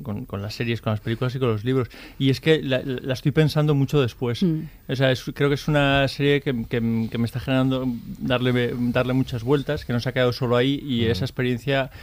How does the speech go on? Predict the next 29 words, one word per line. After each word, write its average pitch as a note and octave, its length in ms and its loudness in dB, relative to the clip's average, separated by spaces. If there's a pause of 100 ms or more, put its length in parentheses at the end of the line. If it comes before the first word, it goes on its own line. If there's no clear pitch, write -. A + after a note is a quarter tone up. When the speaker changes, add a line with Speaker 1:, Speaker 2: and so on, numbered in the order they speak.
(180)
Speaker 1:
no, A#2+ 240 2
no B2+ 180 4
pasa C3 220 2
muy C3 120 8
a B2+ 60 6
menudo, C#3+ 500 4
y A2+ 340 0
con A2 160 -4
esta A2+ 180 -6
serie A#2 240 -4
me, A2+ 120 -2
me A2+ 280 -4
ha G2+ 60 -2
pasado, G#2+ 440 -8
con A2 120 -4
lo - 20 4
Speaker 3:
Ujú. F2+ 80 0
Speaker 1:
cual G2+ 280 0
es - 200 -12
muy A#2 80 0
satisfactorio. A2 680 -6
Speaker 3:
Luego F2+ 260 0
hablamos F2 300 4
de F2+ 80 0
eso E2+ 240 0
porque D2+ 380 -4
Speaker 1:
Mm. - 520 -8
Speaker 3:
ahí D#2 180 -2
hay, D2+ 460 -2